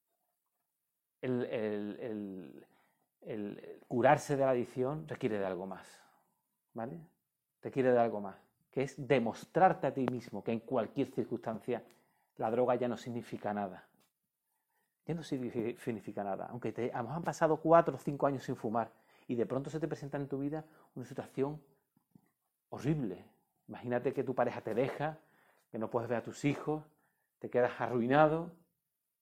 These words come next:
¿Quién sabe cómo, cómo funciona ahí el cerebro de una persona que ha fumado?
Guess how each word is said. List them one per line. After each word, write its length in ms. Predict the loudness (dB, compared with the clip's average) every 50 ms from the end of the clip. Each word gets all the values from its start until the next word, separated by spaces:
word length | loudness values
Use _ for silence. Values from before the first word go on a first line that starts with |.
| _ _ _
¿Quién 200 | 0 2 2 0
sabe 380 | -2 0 2 2 2 2 0
cómo, 380 | -2 -2 -2 -2 -2 -2 -4 -10 -18 _ _
cómo 180 | -4 -4 -4 -4
funciona 480 | -4 -6 -8 -8 -6 -6 -4 -2 0
ahí 280 | 0 0 0 -2 -4 -6 -8
el 80 | -10
cerebro 400 | -8 -6 0 2 2 2 4 2
de 60 | 0 0
una 120 | 0 -2
persona 280 | -2 -4 -6 -6 -6 -8
que 80 | -8
ha 20 | -6
fumado? 440 | -6 -8 -6 -6 -8 -10 -12 -14